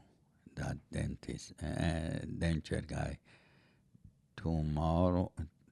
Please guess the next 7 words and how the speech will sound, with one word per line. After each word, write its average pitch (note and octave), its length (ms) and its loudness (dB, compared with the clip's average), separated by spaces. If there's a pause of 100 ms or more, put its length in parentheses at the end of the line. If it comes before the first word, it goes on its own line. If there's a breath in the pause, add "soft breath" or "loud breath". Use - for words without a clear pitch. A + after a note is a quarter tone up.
tomorrow G#2+ 540 6
or E2+ 320 4
day E2 320 2
after. D#2+ 480 -2 (100)
Tomorrow D#2 480 0
is D2+ 420 -6
closed, C#2+ 540 -6